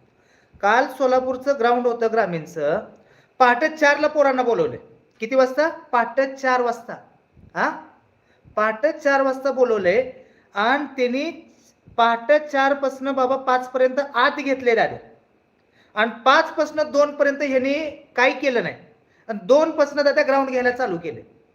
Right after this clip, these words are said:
हा बघा पहिला प्रकार हा. पहाटे चारला बोलवले, पाचला आत घेतले आणि दोन वाजता ग्राउंड घ्यायला सुरुवात केली. दोन वाजता म्हणजे सहा, सात, आठ,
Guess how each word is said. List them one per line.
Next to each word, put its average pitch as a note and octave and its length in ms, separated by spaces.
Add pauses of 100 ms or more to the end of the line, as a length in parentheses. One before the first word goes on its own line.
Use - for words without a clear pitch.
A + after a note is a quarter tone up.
(220)
हा A3 160
बघा C4+ 260
पहिला C4 340
प्रकार C4 320
हा. F4+ 60 (1200)
पहाटे A3+ 340
चारला C4 300
बोलवले, A3 400 (560)
पाचला A#3 400
आत B3 120
घेतले A3+ 800 (280)
आणि G3+ 220
दोन C4 260
वाजता C4+ 360
ग्राउंड B3 320
घ्यायला B3 280
सुरुवात A3+ 300 (100)
केली. F#3 180
दोन A3+ 400
वाजता A#3 520 (840)
म्हणजे A3+ 400 (760)
सहा, A3+ 560
सात, A#3 880
आठ, G#3+ 380